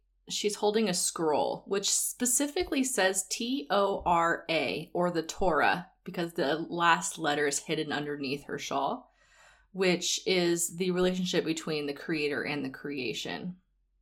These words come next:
which I don't know enough about Hebrew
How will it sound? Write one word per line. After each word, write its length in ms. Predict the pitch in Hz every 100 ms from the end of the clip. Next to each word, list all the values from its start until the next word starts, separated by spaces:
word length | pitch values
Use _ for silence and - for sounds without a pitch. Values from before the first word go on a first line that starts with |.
| _
which 160 | 190 -
I 380 | - 247 320 208
don't 260 | 226 214 202
know 180 | 208 240
enough 240 | 185 185
about 280 | 208 185 -
Hebrew 480 | 175 170 180 196